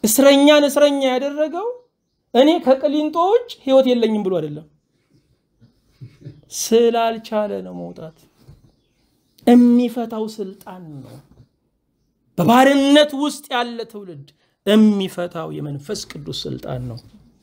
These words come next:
የሚፈታው፣ ከባርነት የሚያወጣው፣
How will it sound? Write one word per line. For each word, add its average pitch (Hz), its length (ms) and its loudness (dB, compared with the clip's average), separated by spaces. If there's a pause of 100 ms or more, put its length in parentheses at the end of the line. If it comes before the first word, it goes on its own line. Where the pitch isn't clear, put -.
(360)
የሚፈታው፣ 247 800 4
ከባርነት 302 720 -4
የሚያወጣው፣ 262 580 -2